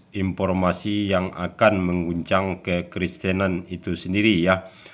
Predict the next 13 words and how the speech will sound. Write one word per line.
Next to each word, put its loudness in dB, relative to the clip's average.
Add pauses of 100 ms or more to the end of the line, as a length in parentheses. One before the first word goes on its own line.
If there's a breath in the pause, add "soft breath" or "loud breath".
(540 loud breath)
Karena 4
pernyataan 2
dari 2
pendeta 2
H 2
D 0
T 0
ini 2
menyatakan 2
bahwa, 6 (480 soft breath)
eh, 6 (240)
agama 6
Kris-, -4